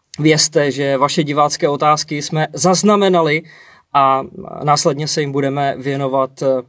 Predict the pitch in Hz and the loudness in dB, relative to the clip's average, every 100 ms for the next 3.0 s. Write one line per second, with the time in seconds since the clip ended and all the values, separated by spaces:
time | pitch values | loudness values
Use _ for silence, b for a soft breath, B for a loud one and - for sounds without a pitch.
0 | _ _ b b 151 165 202 190 - 143 | _ _ b b 0 2 4 4 2 0
1 | 156 143 160 - 160 143 131 - 202 190 | 0 2 0 -2 -4 -4 -6 -8 -4 -2
2 | 151 151 147 143 139 131 139 143 139 | 0 0 0 -2 -4 -4 -8 -2 -2